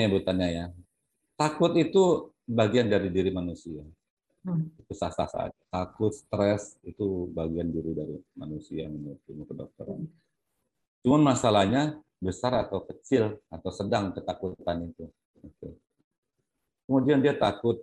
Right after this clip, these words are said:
Speaker 1: cerai karena begini. Banyak sekali, Bu Tania, kayak gitu. Toh akibatnya dengan ketakutan itu, maka dia akan menerima apa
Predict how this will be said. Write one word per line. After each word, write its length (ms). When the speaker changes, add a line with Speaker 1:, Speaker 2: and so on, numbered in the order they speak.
Speaker 1:
cerai 560
karena 320
begini. 320
Banyak 320
sekali, 240
Bu 80
Tania, 400
kayak 160
gitu. 400
Toh 240
akibatnya 560
dengan 320
ketakutan 640
itu, 240
maka 240
dia 240
akan 160
menerima 480
apa 260